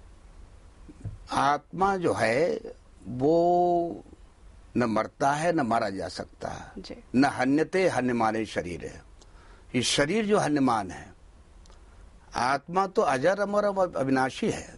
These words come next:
Speaker 1: क्योंकि उस परमात्मा का अंश है। ये तो प्रकृति द्वारा प्रदत्त शरीर है,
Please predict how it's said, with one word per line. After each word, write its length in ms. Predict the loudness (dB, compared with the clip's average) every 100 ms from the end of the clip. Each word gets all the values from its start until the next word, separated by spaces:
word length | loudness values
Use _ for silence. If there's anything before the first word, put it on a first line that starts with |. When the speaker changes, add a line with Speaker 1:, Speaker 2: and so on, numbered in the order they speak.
| -2
Speaker 1:
क्योंकि 260 | 0 2
उस 80 | 0
परमात्मा 640 | 0 0 2 0 0 -2
का 140 | -2 -2
अंश 440 | -2 -4 -4 -12
है। 180 | -14 -16 -20 -20 -20 -20 -20 -20 -20 -20 -20 -8 0
ये 320 | 4 4 4
तो 360 | 2 4 4 2
प्रकृति 800 | -4 -2 -2 0 -4 0 2 0
द्वारा 540 | -2 -2 2 4 2
प्रदत्त 420 | 2 2 2 0
शरीर 400 | -2 0 2 0
है, 240 | 0 0